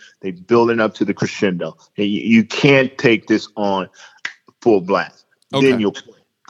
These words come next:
Speaker 2: Okay. Once again, he leaves us with great advice. Give me your, uh,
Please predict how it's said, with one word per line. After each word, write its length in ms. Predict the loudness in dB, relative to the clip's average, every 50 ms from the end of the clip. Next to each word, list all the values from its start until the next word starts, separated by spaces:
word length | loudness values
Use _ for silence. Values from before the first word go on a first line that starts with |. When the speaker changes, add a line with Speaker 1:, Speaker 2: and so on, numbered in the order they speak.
| -20 -20 -20 _ _ _ _ _ -16
Speaker 2:
Okay. 200 | -10 -4 -2 -2
Once 280 | 0 0 0 -2 -4 -4
again, 300 | -2 0 0 0 0 0
he 80 | 0
leaves 200 | 0 0 0 0
us 140 | -2 -4 -6
with 140 | -8 -6 -2
great 180 | -2 -2 -2
advice. 300 | -2 -2 -2 -2 -2 -2
Give 180 | -2 -2 -4 -2
me 80 | -2 -2
your, 220 | 0 2 2 2
uh, 160 | 2 2 0